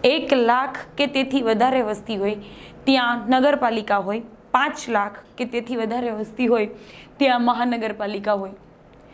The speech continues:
વસ્તીના આધારે આ વિસ્તારો છે એ નક્કી કરવામાં આવે છે. ક્યાં નગરપાલિકાનું હશે,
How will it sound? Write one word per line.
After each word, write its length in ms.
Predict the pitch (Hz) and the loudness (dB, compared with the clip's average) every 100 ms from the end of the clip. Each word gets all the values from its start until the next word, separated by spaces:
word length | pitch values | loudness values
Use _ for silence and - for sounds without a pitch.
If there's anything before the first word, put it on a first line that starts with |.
| - - - | -20 -10 2
વસ્તીના 560 | 240 247 339 359 349 | 4 4 2 4 4
આધારે 500 | 320 285 285 277 277 - - | 4 2 2 2 -2 -6 0
આ 180 | 240 | 2
વિસ્તારો 560 | 277 262 262 254 247 247 | 2 0 0 0 2 0
છે 140 | 240 | 0
એ 80 | 240 | -4
નક્કી 300 | 233 220 240 | -4 -6 -6
કરવામાં 440 | 214 208 196 196 185 | -4 -2 -2 -2 -2
આવે 160 | 180 | -2
છે. 160 | 180 - - - - - - - - - | -6 -12 -16 -20 -20 -20 -20 -20 -20 0
ક્યાં 200 | 254 254 | 2 4
નગરપાલિકાનું 1120 | 247 277 285 269 262 269 262 262 269 262 - - - - | 4 4 2 2 2 2 2 2 0 0 -2 -10 -16 -2
હશે, 360 | 233 226 302 | 0 2 2